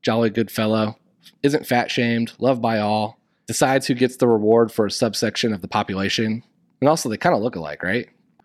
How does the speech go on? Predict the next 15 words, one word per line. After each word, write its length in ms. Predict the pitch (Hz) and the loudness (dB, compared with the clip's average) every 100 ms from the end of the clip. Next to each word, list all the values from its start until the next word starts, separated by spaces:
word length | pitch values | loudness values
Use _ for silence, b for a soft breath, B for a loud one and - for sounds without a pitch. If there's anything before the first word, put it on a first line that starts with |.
| _ | _
Number 200 | 139 139 | 2 2
four, 440 | - 117 95 78 _ _ _ _ | 4 2 2 -8 _ _ _ _
easy 240 | 143 117 | 2 4
one, 320 | 113 90 78 - _ | 2 0 -6 -12 _
Mufasa 560 | 117 - 117 110 80 73 | 0 2 2 2 -6 -8
from 140 | 95 | -6
The 80 | 95 | -2
Lion 280 | 101 98 87 | 0 -2 -4
King. 320 | 85 76 - _ _ _ _ | -6 -10 -18 _ _ _ _
Proud 260 | 156 160 127 | 2 2 2
dad 340 | 127 123 110 | 0 2 0
guiding 280 | 113 113 110 | -2 0 -2
his 120 | 101 | -4
kingdom 320 | - 113 104 | -2 -2 0
early. 420 | 98 101 95 92 | 0 0 0 -2